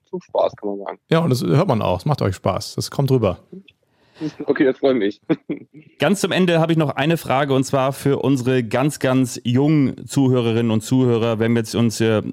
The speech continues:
Speaker 3: über den Nachwuchs unterhalten, und da hast du gesagt, da sieht es nicht so rosig aus. Vielleicht kannst du jetzt ein bisschen Hoffnung machen. Du hast gesagt, du bist in Finnland, du bist in Lappland. Ich weiß, da wohnt der Weihnachtsmann. Hast du den schon gesehen?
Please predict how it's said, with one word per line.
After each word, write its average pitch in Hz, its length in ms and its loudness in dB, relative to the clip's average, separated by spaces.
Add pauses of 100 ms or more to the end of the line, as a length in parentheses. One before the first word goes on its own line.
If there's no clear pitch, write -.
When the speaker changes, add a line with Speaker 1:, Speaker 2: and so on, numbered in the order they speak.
Speaker 3:
über 117 240 -2
den 113 120 2
Nachwuchs 123 360 0
unterhalten, 110 540 0
und 113 100 2
da 107 60 2
hast 110 120 -2
du 110 40 -10
gesagt, 107 180 -2
da 110 60 2
sieht 110 160 0
es 110 80 -4
nicht 110 160 0
so 135 180 2
rosig 123 540 0
aus. 123 160 0
Vielleicht 113 160 0
kannst 131 180 0
du 127 60 2
jetzt 117 100 -2
ein 117 80 2
bisschen 117 260 0
Hoffnung 120 300 0
machen. 104 180 0
Du 110 60 0
hast 123 100 0
gesagt, 117 260 -2
du 113 40 0
bist 131 180 -2
in 110 100 2
Finnland, 151 440 2 (400)
du 143 80 2
bist 139 240 0
in 123 220 2
Lappland. 120 640 2
Ich 107 160 -4
weiß, 117 340 0 (360)
da 117 160 0
wohnt 147 180 2
der 127 100 2
Weihnachtsmann. 123 540 2
Hast 131 160 -2
du - 20 2
den 127 160 2
schon 127 140 0
gesehen? 110 420 2